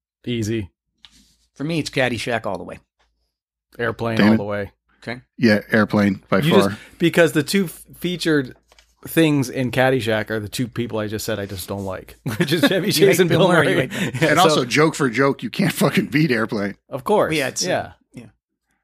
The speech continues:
Speaker 3: And then, uh, okay,
Speaker 2: All right.
Speaker 3: that was, that was Rocket Four. Rocket
Speaker 1: Mm-hmm.
Speaker 3: Five.
Speaker 1: Wait, did you say, did you say Airplane, Aaron?
Speaker 3: Yeah.
Speaker 2: He did, yeah.
Speaker 1: Okay.
Speaker 3: Rocket Five, Ferris Bueller's Day Off, The Blues Brothers.
Speaker 1: Oh, man.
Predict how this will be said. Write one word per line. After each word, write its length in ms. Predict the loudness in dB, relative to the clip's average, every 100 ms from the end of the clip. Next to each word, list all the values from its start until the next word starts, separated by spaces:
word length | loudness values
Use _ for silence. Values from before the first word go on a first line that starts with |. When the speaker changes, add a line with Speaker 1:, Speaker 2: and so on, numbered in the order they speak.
| _
Speaker 3:
And 100 | 0
then, 300 | 2 4 4
uh, 220 | 2 0 -2
okay, 300 | -2 2 0 -2 _
Speaker 2:
All 60 | -10
right. 100 | -2
Speaker 3:
that 80 | 0
was, 200 | 0 -2 0
that 120 | 2
was 220 | 2 -2
Rocket 440 | -6 -2 0 -2
Four. 360 | 0 0 2 -2 0
Rocket 320 | 0 2 -2
Speaker 1:
Mm-hmm. 80 | 2
Speaker 3:
Five. 380 | 4 4 2 2
Speaker 1:
Wait, 120 | 0
did 140 | 0
you 100 | -2
say, 220 | 0 -2 -2 -10 -20 -16
did 160 | -12
you 80 | -6
say 180 | -4 -2
Airplane, 460 | -2 -4 -6 -6 -10 _ _
Aaron? 140 | -2 -2
Speaker 3:
Yeah. 100 | -2
Speaker 2:
He 60 | -6
did, 180 | -10 -12
yeah. 80 | -14
Speaker 1:
Okay. 240 | -14 -16 _ _ _ _ _ _ _ _ _
Speaker 3:
Rocket 340 | 0 0 -2 -6
Five, 680 | 0 2 4 2 0 -4 _
Ferris 440 | -4 0 2 2 0
Bueller's 480 | 0 2 2 2
Day 220 | 2 2 2
Off, 420 | 2 2 0 -6 _ _ _ _ 0
The 120 | 0
Blues 760 | 2 2 4 2 0 -2 -2 0
Brothers. 760 | 2 2 0 -2 -4 -8 -10 -6
Speaker 1:
Oh, 280 | -4 -4 -4
man. 720 | 0 2 4 2 0 -6